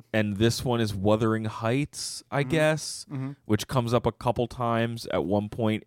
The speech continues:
Speaker 1: Edward refers to it not as a love story, but a hate <laughs> story.
Speaker 2: <laughs> I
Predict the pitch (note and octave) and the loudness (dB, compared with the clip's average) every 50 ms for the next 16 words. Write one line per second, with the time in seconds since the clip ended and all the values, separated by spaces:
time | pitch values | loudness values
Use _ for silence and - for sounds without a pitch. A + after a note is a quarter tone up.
0 | _ F#2 G2 G2+ G#2+ G#2+ G#2+ A2 A2 G#2+ A2 - - - G#2 G#2 - - A2+ G#2+ | _ 0 0 2 2 4 4 4 4 2 -2 -6 -4 -2 -2 -2 0 2 2 2
1 | G#2+ - - - B2+ A2+ A2 G#2+ F#2+ - F#2 G#2 G#2+ A2 E2+ F2+ G2 G2+ G2 F#2 | 2 0 0 2 4 4 4 4 2 0 -2 -2 -2 0 -2 -2 -2 0 0 0
2 | F#2+ F#2+ G2 G#2 G#2+ - - - A2+ G#2 G2+ G2+ G2+ G#2 G2+ F#2+ - F#2 - - | 2 4 2 2 2 -2 -2 2 2 4 4 4 4 2 2 2 0 0 0 0
3 | D#2 F2 F#2+ G#2+ A#2 A2 A#2 - - - - D3 C3+ - - E3+ C#3+ A#2+ C3+ C#3+ | -2 -2 0 0 0 0 0 -2 -4 -6 -2 -2 0 4 6 6 6 6 6 4
4 | D#3+ - - - - - _ _ D#3 A#2+ - - - - - - - - G#3 F#3+ | 4 2 -2 -10 -20 -20 _ _ -2 0 0 -2 -6 -10 -12 -14 0 2 2 2
5 | - - G3+ F3+ - - F3+ D#3 - - D3+ | 6 4 4 4 4 2 -2 -2 0 -2 -4